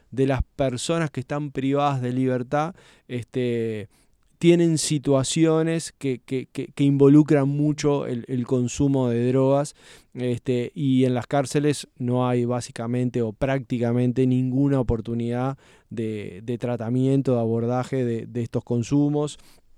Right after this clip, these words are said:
Este, y bueno, y también, como sabemos, hay mercados, eh, ilícitos de drogas dentro de las cárceles. Hay que trabajar mucho en ese sentido,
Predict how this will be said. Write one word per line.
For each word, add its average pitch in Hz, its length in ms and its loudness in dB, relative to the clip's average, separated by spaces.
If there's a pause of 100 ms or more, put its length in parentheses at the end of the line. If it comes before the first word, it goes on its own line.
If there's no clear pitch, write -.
(380)
Este, 113 500 -6
y 107 100 -8
bueno, 123 300 0
y 107 140 -4
también, 120 460 -4
como 117 220 -4
sabemos, 123 460 -2
hay 113 220 -6
mercados, 117 680 -6 (300)
eh, 110 440 -8
ilícitos 131 640 0
de 123 140 2
drogas 131 360 0 (300)
dentro 120 260 -2
de 117 80 -2
las 110 120 -8
cárceles. 117 500 -2
Hay 123 80 -2
que 120 100 -2
trabajar 123 380 -4
mucho 131 260 0
en 135 80 2
ese 139 180 -2
sentido, 165 560 -2